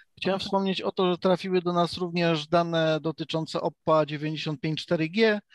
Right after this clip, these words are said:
Speaker 1: i one są w katalogu. Nie są do końca pewne, ja zaznaczyłem tam, dla wszystkich purystów zaznaczyłem, że to nie są dane oficjalne, bo część tych danych pochodzi co prawda z dokumentacji oficjalnej, ale
Speaker 2: No tak.
Speaker 1: niedużo jest takich, które, które dotarły do mnie poza oficjalną dokumentacją.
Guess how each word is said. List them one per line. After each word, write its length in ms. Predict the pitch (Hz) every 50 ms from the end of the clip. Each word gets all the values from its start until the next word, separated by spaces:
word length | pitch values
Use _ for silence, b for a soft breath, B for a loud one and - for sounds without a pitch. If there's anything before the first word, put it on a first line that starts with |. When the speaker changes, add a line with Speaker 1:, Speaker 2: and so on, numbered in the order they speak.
| B B B B B B B B
Speaker 1:
i 120 | - 190 214
one 180 | 220 226 214
są 180 | - - 220 208
w 40 | -
katalogu. 600 | - 240 220 202 - 214 208 208 196 180 175 196
Nie 180 | 233 254 247
są 180 | - - 208 202
do 100 | 196 185
końca 360 | - 214 202 185 - 190 180
pewne, 400 | - - 208 190 190 185 185 185
ja 120 | 175 170
zaznaczyłem 720 | 160 175 170 160 175 175 165 - - 196 180 175 170 160
tam, 300 | - - 160 156 156 160 160 _ _ _ _ _ _ _ _ _ _ _ _ _ - _ -
dla 260 | 143 135 147 156 156
wszystkich 400 | - - - 170 - - 170 143
purystów 500 | - - 160 156 165 170 - - 160 139
zaznaczyłem, 680 | 143 156 156 147 156 151 139 - - 160 156 151 147 143
że 80 | 143 135
to 120 | - 156
nie 120 | 156 160
są 200 | 147 - 151 147
dane 260 | 139 143 143 143 147 139
oficjalne, 680 | 135 - 143 - - - 160 160 156 160 156 151 143
bo 240 | 131 135 143 139 139 B B B B B B B B
część 320 | - - 202 202 185 - -
tych 180 | - 175 170
danych 280 | 156 170 165 160 160 156 _ -
pochodzi 300 | 151 151 165 151 151 151
co 120 | - 160
prawda 280 | - 170 156 147 160 151
z 80 | 143
dokumentacji 640 | 160 156 _ 156 160 156 156 - 165 151 - - 175 -
oficjalnej, 720 | 185 - - 190 - - 240 233 226 226 220 208 196 190 -
ale 240 | - 190 202 196 190 180 _ _ _ _ _ -
Speaker 2:
No 60 | 185
tak. 80 | 196 220
Speaker 1:
niedużo 680 | 233 240 226 196 247 240 214 185 202 190 185 185 180 - -
jest 340 | 180 196 202 190 - -
takich, 280 | - 190 - - 170 -
które, 360 | - - 170 160 165 165 165
które 260 | - - 180 170 165
dotarły 440 | 147 165 160 - 175 165 165 156 156
do 100 | 151 156
mnie 160 | 156 156 151
poza 260 | - - 165 147 151 151
oficjalną 580 | 151 143 - 151 - - 160 147 143 143 143 135
dokumentacją. 760 | 135 - - 151 143 139 135 156 156 - - 156 147 143